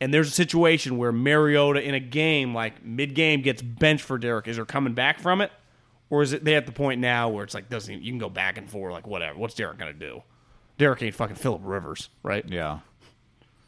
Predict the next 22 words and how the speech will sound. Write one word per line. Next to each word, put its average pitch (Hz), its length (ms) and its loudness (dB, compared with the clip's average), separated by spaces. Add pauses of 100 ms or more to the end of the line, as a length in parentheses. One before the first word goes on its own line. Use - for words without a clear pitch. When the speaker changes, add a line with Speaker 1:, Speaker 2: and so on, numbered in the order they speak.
(1080)
Speaker 2:
It 113 60 -2
would 123 220 2
be 113 120 2
the, 104 280 0
it 113 120 -2
would 113 240 2
be 101 680 -2
the 98 60 -8
most 101 220 -6
unique 101 220 -4
situation 98 460 -6
he's 95 160 -4
been 101 200 0
in 87 260 -4 (520)
since - 220 -6
he 98 60 -8
joined 101 220 0
the 85 40 -6
team, 113 260 0
though. 85 80 -2
Speaker 1:
Well, 139 120 4
he, - 220 -2